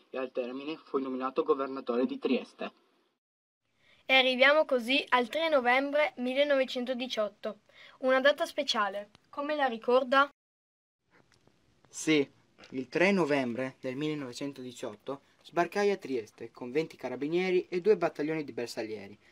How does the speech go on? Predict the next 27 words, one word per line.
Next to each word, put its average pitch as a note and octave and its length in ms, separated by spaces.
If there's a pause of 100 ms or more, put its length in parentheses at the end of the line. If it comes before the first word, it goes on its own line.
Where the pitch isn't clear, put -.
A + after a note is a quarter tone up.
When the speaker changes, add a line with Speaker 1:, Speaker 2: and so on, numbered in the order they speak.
(200)
Speaker 1:
della, C3 260
della C3 320
classe D#3 500
milleottocentonovantanove, B2 1200 (340)
con D3 160
i D3+ 60
quali E3+ 400
abbiamo C#3+ 360
occupato D#3+ 420
la D3 100
città, G#2+ 340 (300)
dove D3+ 220
scorazzavano F3+ 680
i D3+ 120
delinquenti D#3+ 560
comuni C#3 400
liberati A#2+ 480
dalle C#3 220
prigioni A2 520 (220)
e B2+ 100
scendevano D3+ 420
da B2 80
ogni C#3 180
parte E3+ 320
sbandati E3 420
dell'esercito C#3 560
austro-ungarico. A2 800